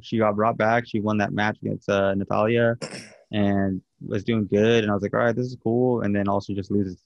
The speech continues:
Selena Vega. I was like, "Oh, okay. I guess never mind. I thought you were, guys were bringing her back into wrestling and back into the face, but I guess not."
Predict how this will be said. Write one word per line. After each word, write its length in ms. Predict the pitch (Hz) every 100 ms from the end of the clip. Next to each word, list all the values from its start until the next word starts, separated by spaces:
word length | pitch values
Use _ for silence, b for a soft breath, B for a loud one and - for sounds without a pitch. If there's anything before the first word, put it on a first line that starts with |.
| -
Selena 200 | 101 95
Vega. 220 | 95 - 117 _ _ _ -
I 40 |
was 80 | 107
like, 80 | 110
"Oh, 240 | 147 151
okay. 220 | 143 127 123
I 280 | 120 -
guess 180 | 110 110
never 140 | 117 131
mind. 240 | 147 120
I 40 |
thought 180 | 104 101
you 60 | 104
were, 100 | 101
guys 180 | 104 101
were 180 | 98 - -
bringing 160 | 107 107
her 80 | 104
back 180 | 107 - _ -
into 300 | 110 107 101
wrestling 460 | 113 - 107 101 101
and 180 | 98 - _ _ _ _ -
back 180 | 110 113
into 220 | 110 110
the 120 | 104
face, 400 | 98 120 117 - -
but 120 | 101
I 40 |
guess 160 | 101 -
not." 240 | 98 -